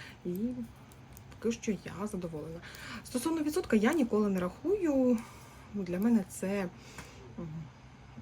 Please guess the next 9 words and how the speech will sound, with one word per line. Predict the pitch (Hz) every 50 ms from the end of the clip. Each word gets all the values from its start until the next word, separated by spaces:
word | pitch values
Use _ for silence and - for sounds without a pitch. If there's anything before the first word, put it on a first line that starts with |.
| - - - - -
я | 170 214 254
роблю | 262 247 190 202 254 262 247 226 - - - - - - - -
такі | - 196 - -
подарунки, | - 170 160 175 202 277 403 494 - 247
як | 202 180 202
правило, | - - 208 240 302 320 269 220 190 170 165 165
від | 190 220 240 226 185 175
душі. | 196 214 220 - - - 170 156 - - - - - - - - - - - - - - - - 233 - 190
І | 202 220 233 226 220 214 202 190